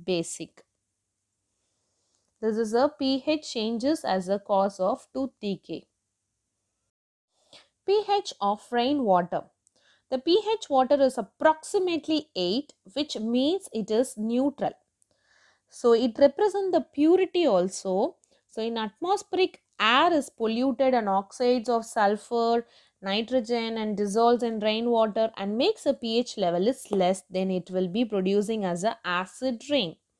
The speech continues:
When acid rain flows into the river,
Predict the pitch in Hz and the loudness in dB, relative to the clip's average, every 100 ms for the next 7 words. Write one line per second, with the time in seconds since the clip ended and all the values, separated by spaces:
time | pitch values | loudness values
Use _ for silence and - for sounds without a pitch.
0 | _ _ _ - _ - 240 262 339 403 | _ _ _ -20 _ -6 0 2 2 2
1 | 440 339 330 339 - 269 277 285 277 277 | 2 2 0 -2 0 4 4 2 0 0
2 | 262 220 190 175 175 170 | 2 2 0 0 2 0